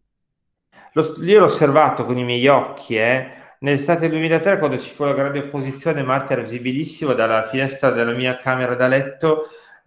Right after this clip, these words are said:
ho visto tutto il moto retrogrado di Marte. E allora, se Marte è un moto retrogrado, è possibile, ragazzi miei, che i co-, i, i pianeti si muovono in moto circolare uniforme? Beh, no.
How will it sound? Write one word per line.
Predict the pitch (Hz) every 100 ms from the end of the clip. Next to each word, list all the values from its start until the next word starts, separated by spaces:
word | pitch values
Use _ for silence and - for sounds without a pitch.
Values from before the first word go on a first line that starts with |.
| 135
ho | 139 135
visto | 139 - 135
tutto | 135 165 143
il |
moto | 123 127 127
retrogrado | 127 127 123 127 127 127 127 123
di | 123
Marte. | 107 87 90 _ - 117 113 - _ _ -
E | 202
allora, | 220 185 139 135
se | - 165
Marte | 165 190 185
è | 165
un |
moto | 156 160
retrogrado, | 156 156 147 104 101 107 110 113 107 - - _
è | - 147
possibile, | 180 175 - 127 104 113 107 110 107
ragazzi | 110 110 107 - 113
miei, | 110 110 113 113 113 110 - _ _ _
che | -
i | 123 113 131 123
co-, | - 131 -
i, | 135 135 139 131 _ _
i | 143 139
pianeti | 139 139 139
si | - 120
muovono | 123 123 123
in | 120 120
moto | 131 127
circolare | - 131 131 - 120 123
uniforme? | 123 131 - 95 95 101 107 117 - 117
Beh, | 139 135
no. | 117 120 123 - -